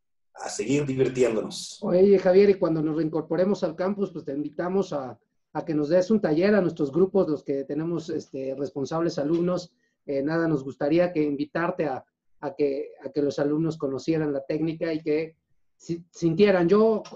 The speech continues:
Speaker 2: ahora que hice el ejercicio contigo, y sen-, sentí cómo me relajé,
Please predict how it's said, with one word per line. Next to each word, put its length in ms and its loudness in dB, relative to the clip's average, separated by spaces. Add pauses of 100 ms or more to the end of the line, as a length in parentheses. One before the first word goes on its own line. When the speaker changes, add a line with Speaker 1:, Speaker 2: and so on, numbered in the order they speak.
(100)
Speaker 2:
ahora 320 4
que 400 -2
hice 260 -6
el 80 -2
ejercicio 440 -6
contigo, 440 0
y 180 -6 (300)
sen-, 500 -2
sentí 380 -2
cómo 240 4
me 140 2
relajé, 720 -2